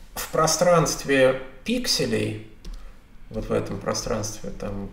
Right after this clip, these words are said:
миллион, с размерностью миллион, это бы выглядело, понятно, что очень плохо. Это бы выглядело как,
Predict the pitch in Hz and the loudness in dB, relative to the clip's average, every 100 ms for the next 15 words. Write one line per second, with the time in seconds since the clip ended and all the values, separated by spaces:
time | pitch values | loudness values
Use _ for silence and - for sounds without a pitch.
0 | - - 110 117 - - 123 117 113 - | -8 0 4 6 6 2 2 2 2 0
1 | - 120 123 156 233 269 - - - - | -4 -4 2 4 6 4 0 -10 -16 -18
2 | - - 156 196 196 165 156 196 190 165 | -20 -4 2 4 8 10 10 8 4 4
3 | 147 135 - 131 147 165 160 - 139 - | 6 6 6 4 4 0 -2 0 0 0
4 | 139 165 - - - - - - - - | 6 10 10 8 -4 -8 -14 -16 -16 -16
5 | - - - 123 139 175 160 135 120 117 | -6 -4 0 4 4 4 4 8 8 6
6 | - 131 131 | 4 4 4